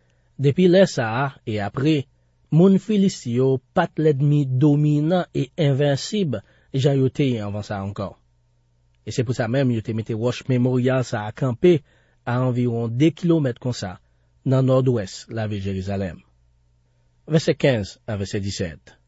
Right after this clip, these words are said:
Samyèl gouvène pèp Izrayèl la jouk li mouri. Chak lane, li te fè vizit nan tout peyi an. Li pase lavil Betèl, lavil Gilgal, ak lavil Mispa. Nan tout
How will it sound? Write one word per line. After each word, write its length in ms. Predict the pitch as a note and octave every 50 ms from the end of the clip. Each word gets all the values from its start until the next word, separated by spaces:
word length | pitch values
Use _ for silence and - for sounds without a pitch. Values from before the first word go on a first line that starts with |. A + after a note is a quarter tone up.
| _ _ _ _ _ _ _ _ _ _ _ _ _ _
Samyèl 640 | - - - C#3 B2 B2 B2 C#3 D#3 D#3 D#3 D#3 D3
gouvène 440 | C3 C#3 C3+ C3+ C3 B2+ C3 C3+ B2 -
pèp 160 | B2+ A#2+ C#3+
Izrayèl 400 | B2+ C#3+ C3+ A#2+ G#2+ G2+ G#2+ A2
la 160 | A2+ A2+ A2+
jouk 240 | G#2+ G#2+ G#2 G2+ -
li 100 | G#2+ G#2
mouri. 380 | G#2+ A#2 A#2 G#2+ G#2+ G2+ F2+ - _ _ _ _ _ _ _ _ _ _ _ _ _ _ _ _ _ _ _ -
Chak 300 | - - C3 B2+ - -
lane, 480 | C3+ C3+ C#3 B2+ D3 E3+ F3 F3 E3 - _ _ _ - A2+
li 80 | A2+
te 140 | - - A2+
fè 140 | - B2+ A#2 A2
vizit 380 | A#2+ B2 A#2 C3+ D3 C#3 - C3
nan 120 | B2+ A2+ -
tout 160 | C3 B2 -
peyi 300 | - C3+ B2+ B2+ C3+ C#3
an. 140 | C3+ A2+ F#2+ - _ _ _ _ _ _ _ _ _ _ _ _ _ -
Li 140 | A#2+ A#2 -
pase 240 | - A2+ - - A#2+
lavil 320 | A2+ A2+ A2+ A2+ A#2+ A#2
Betèl, 540 | A2 A#2 C3 B2 - - D#3 E3 E3 D3+ B2 - _ _ _ _ _ _ _ _ _ _ _ -
lavil 380 | G#2+ A2 A2 A2 A2+ A#2 A#2+ A#2
Gilgal, 640 | A#2+ C3+ C#3 C#3 C3+ C3 D3 D3 C#3+ B2+ A2+ G2 F#2+ - _ _ _ _ _ _ _ _ -
ak 160 | A2 - -
lavil 300 | A2+ G#2 G2+ A2 G#2+ G#2+
Mispa. 460 | A2+ A#2 A2 - - - A2 F#2+ - - _ _ _ _ _ _ _ _ - -
Nan 240 | A#2 B2 B2 -
tout 160 | - D3 C3+